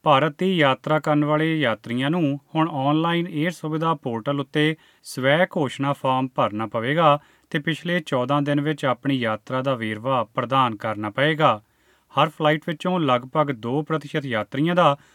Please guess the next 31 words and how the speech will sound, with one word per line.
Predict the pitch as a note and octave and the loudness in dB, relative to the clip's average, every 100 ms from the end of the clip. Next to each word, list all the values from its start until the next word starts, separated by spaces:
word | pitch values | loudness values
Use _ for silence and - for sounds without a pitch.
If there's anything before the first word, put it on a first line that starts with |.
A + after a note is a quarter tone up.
| _ _ | _ _
ਹਵਾਈ | A#2+ B2+ D3 E3+ | -2 0 0 0
ਅੱਡੇ | E3 F3+ | 0 -2
ਪਹੁੰਚਣ | C#3 C3 E3 D#3+ | -2 -2 -2 -4
ਤੇ | E3+ E3 - | -4 -6 -4
ਕੋਵਿਡ | D3 D3 D#3+ | -4 -2 0
ਉੱਨੀ | D3 D3 | 2 2
ਦਾ | C#3+ | 0
ਟੈਸਟ | C3+ C3 A#2 - - | -2 -2 -2 -6 -10
ਕੀਤਾ | - A#2+ - A2 | -8 -8 -6 -8
ਜਾਵੇਗਾ। | G#2 A#2 D3+ C#3+ G#2 _ _ _ _ _ - | -4 -2 0 0 0 _ _ _ _ _ -4
ਯਾਤਰੀਆਂ | A#2+ A#2 B2 C3 C#3 | 0 0 -2 0 2
ਨੂੰ | E3 D#3+ | 0 0
ਬਹੱਤਰ | C#3+ B2 C#3 C#3+ | -2 -2 -6 -2
ਘੰਟੇ | B2+ A2 | -4 -4
ਪਹਿਲਾਂ | G#2+ C#3 D#3 D3 | -4 -2 -2 -4
ਕੀਤੇ | C3 - E3+ C#3 - _ _ - | -6 -6 -2 -2 -4 _ _ 0
ਆਪਣੇ | D#3 E3+ F3+ | 0 2 0
ਨੈਗੇਟਿਵ | E3 C3 B2+ D3 E3+ E3+ D3+ | 2 2 2 0 -2 -4 -2
ਆਰ | B2 B2 | 0 2
ਟੀ | C#3+ | -2
ਪੀ | C3+ C#3+ | -4 -6
ਸੀ | C3 C#3+ | -4 -2
ਆਰ | D3 | -2
ਟੈਸਟ | C#3+ A#2 A#2 - | 0 -4 -4 -6
ਦਾ | C3+ | -4
ਨਤੀਜਾ | C3 - C3 B2 C3+ | -4 -4 -8 -4 -4
ਦਿਖਾਉਣ | B2 - A#2 B2+ | -4 -8 -4 -4
ਦੀ | C3 B2+ | -4 -4
ਵੀ | C3 | -6
ਲੋੜ | A2 A2 G#2+ | -6 -8 -8
ਪਵੇਗੀ। | - A#2 C#3+ C#3+ G#2+ | -6 -4 -2 -2 -4